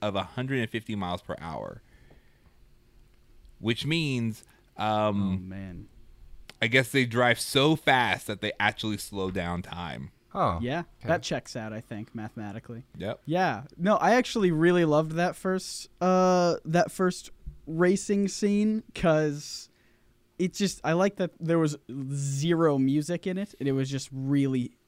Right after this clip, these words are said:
Speaker 2: heavily focused on the action, which is not a lot. You don't see that in these later movies. They're all just, like, f-, pumped up music and just cool stunts. And then this movie was just, they tried to make it real and
Speaker 1: Yeah.
Speaker 2: realistic and no music, and it was really cool.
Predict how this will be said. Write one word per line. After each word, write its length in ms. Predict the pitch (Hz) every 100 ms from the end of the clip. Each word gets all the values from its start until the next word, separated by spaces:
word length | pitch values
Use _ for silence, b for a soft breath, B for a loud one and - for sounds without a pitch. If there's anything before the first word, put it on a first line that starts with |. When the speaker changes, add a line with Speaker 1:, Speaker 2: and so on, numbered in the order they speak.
| _
Speaker 2:
heavily 560 | - - 160 151 143 135
focused 540 | - 131 120 123 -
on 160 | 117 117
the 120 | 117
action, 380 | 123 131 - 123
which 160 | 135 151
is 120 | 147
not 240 | 170 190
a 60 | 175
lot. 380 | 160 165 156 - b b
You 100 | 285
don't 160 | 277
see 220 | - 302 277
that 180 | 196 170
in 40 |
these 160 | 170 160
later 260 | 185 165
movies. 400 | 151 135 113 113 135
They're 140 | 170
all 160 | 170 165
just, 220 | 156 170
like, 280 | 143 131 - b b b -
f-, 240 | - - _ -
pumped 380 | - 196 190 202
up 180 | 196
music 680 | 185 190 202 175 156 135 -
and 180 | 135 131
just 240 | 135 -
cool 240 | - 180 165
stunts. 680 | - 202 170 131 113 - b b b
And 120 | 156
then 120 | 156 165
this 160 | 180 180
movie 260 | 160 147
was 180 | 135 127
just, 200 | 135 -
they 100 | 123
tried 260 | - - 131
to 60 |
make 220 | 123 123 -
it 80 |
real 300 | 104 135 117
and 100 | 104
Speaker 1:
Yeah. 160 | 107 117
Speaker 2:
realistic 460 | 117 131 - 95 95
and 300 | 104 98 110
no 200 | 120 117
music, 380 | 120 120 101 -
and 80 | 120
it 40 |
was 180 | 117 113
really 220 | 117 110
cool. 260 | - 117